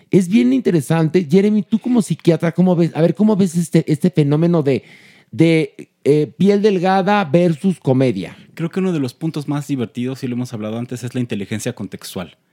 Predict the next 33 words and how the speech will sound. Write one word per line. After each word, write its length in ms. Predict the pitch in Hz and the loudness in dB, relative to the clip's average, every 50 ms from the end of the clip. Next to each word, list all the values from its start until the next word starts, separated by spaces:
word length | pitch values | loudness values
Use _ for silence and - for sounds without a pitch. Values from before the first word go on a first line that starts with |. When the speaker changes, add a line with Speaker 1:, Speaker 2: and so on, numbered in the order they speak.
| _ _ | _ _
Speaker 2:
Y 100 | - 123 | -10 -6
Ricky 260 | 123 147 139 - 180 | -6 -6 -4 -4 -4
Gervais 440 | 151 147 110 104 110 110 110 110 - | -4 -4 -8 -6 -6 -6 -6 -8 -10
es 100 | 113 - | -14 -12
una 180 | 117 113 107 - | -10 -10 -10 -10
persona 380 | - 95 - 107 107 107 - - | -12 -12 -10 -8 -8 -8 -8 -4
ilustrada, 760 | - 143 160 160 143 - - - 95 90 95 107 131 - _ _ _ _ _ _ _ _ _ _ _ - | -4 -4 -4 -4 -8 -8 -10 -10 -8 -8 -8 -8 -10 -12 _ _ _ _ _ _ _ _ _ _ _ -16
es 120 | 127 - | -8 -4
una 180 | 135 131 - - | -2 -2 -2 -2
persona 420 | 113 107 - 117 113 113 - _ - | -6 -6 -2 -2 -2 -2 -4 _ -4
elocuente 640 | 135 147 160 151 - - 120 113 104 101 - 107 - | -2 -2 -2 -2 -4 -4 -6 -6 -6 -6 -8 -12 -8
y 80 | 120 120 | -2 0
Speaker 1:
Sí. 60 | 151 | 2
Speaker 2:
es 120 | 156 156 156 | 2 2 2
una 80 | 175 | 0
persona 300 | 202 214 - 127 135 131 - | -2 -4 -4 -4 -6 -6 -6
que 60 | - | -10
tiene 220 | - - 143 151 139 | -6 -4 -4 -2 -2
además 380 | 123 117 120 123 135 - - _ _ _ _ _ _ _ | -2 -2 -2 -2 -2 -4 -8 _ _ _ _ _ _ _
un 220 | - 147 151 156 | -2 -2 -2 -2
tipo 340 | - - 160 147 - - 156 143 | 0 -2 -4 -4 -2 -4 -2 -2
de 100 | 131 117 | -2 -4
filosofía 580 | - - 113 107 107 101 - 110 - - 147 156 | -4 -4 -4 -4 -4 -4 -6 -8 -4 -2 -2 -2
específica 680 | 156 - - 131 123 - 135 - 151 147 - 147 131 - | -2 -2 -4 -4 -4 -4 -6 -6 -6 -6 -4 -6 -6 -6
que 100 | 113 98 | -8 -10
permite 560 | - 113 110 101 113 123 139 147 - 156 143 | -6 -6 -4 -2 0 0 -2 -2 -4 -6 -8
justamente 600 | - - 135 - - 135 131 131 131 127 - 135 | -6 -8 -12 -8 -6 -4 -4 -4 -4 -4 -4 -4
analizar. 880 | 123 117 113 107 98 98 98 95 92 - - - 139 123 117 - _ _ _ _ _ _ _ _ _ - | -2 -2 -2 -2 -4 -4 -4 -6 -8 -10 -6 -4 -4 -4 -4 -8 _ _ _ _ _ _ _ _ _ -6
Él 120 | 156 180 | -2 -2
es 120 | 202 190 - | 0 0 0
un 80 | 190 180 | -4 -4
comediante 680 | - 190 170 139 123 123 127 127 135 - 147 127 - _ | -2 -2 0 0 0 0 0 -2 -2 -4 -6 -8 -8 _
reflexivo. 1000 | - 113 127 123 113 - 113 113 - - - - - - 143 143 135 117 95 - | -10 -6 -6 -6 -6 -6 -8 -10 -10 -10 -14 -12 -10 -8 -8 -8 -8 -8 -10 -16